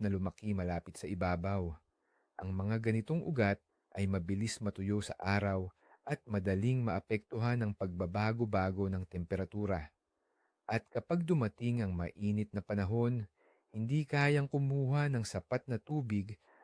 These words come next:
ang mga ugat na nasa ibabaw para sa buong halaman.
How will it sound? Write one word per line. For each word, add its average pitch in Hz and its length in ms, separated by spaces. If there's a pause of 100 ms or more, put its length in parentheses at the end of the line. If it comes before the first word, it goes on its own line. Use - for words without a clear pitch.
(100)
ang 110 160
mga 110 320
ugat 123 400
na 101 80
nasa 113 320
ibabaw 127 560
para 113 240
sa - 80
buong 117 320
halaman. 104 560